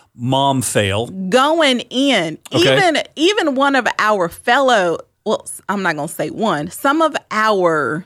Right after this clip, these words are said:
Speaker 1: Right.
Speaker 2: fellow believer friends have been
Speaker 1: Oh,
Speaker 2: on there
Speaker 1: sure.
Speaker 2: talking about,
Speaker 1: Oh.
Speaker 2: "I'm gonna pray for you."
Speaker 1: Yeah, I, I,
Speaker 2: Honey,
Speaker 1: I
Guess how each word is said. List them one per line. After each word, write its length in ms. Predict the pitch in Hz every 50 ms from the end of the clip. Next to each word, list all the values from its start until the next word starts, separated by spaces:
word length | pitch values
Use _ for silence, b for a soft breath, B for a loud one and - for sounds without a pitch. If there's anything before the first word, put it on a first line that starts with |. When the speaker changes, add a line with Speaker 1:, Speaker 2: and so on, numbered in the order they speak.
| _ _
Speaker 1:
Right. 260 | - 113 113 113 120
Speaker 2:
fellow 380 | 247 240 247 247 240 233 220 196
believer 720 | 165 185 180 175 185 202 226 254 277 294 294 233 226 175
friends 760 | 170 - - 208 196 185 170 160 147 113 104 131 135 127 -
have 200 | - 202 185 175
been 180 | 165 190 202 190 -
Speaker 1:
Oh, 60 | 208
Speaker 2:
on 40 | 175 185
there 140 | 185 185
Speaker 1:
sure. 220 | 170 147 - - -
Speaker 2:
talking 380 | - - 240 196 180 - 196
about, 320 | 196 185 165 156 135 - - -
Speaker 1:
Oh. 280 | 180 143 135 147 - - - _ -
Speaker 2:
"I'm 120 | - 403 554 622 587
gonna 160 | 311 214 190
pray 380 | - - - - 269 269 285 269
for 220 | - - - 190
you." 360 | 175 156 - 170 160 151 160 147
Speaker 1:
Yeah, 200 | 131 107 90 87
I, 260 | 101 107 107 110 101 - _ _ -
I, 260 | - 120 113 117 107 - _
Speaker 2:
Honey, 380 | - 359 415 415 - 370 294
Speaker 1:
I 40 | b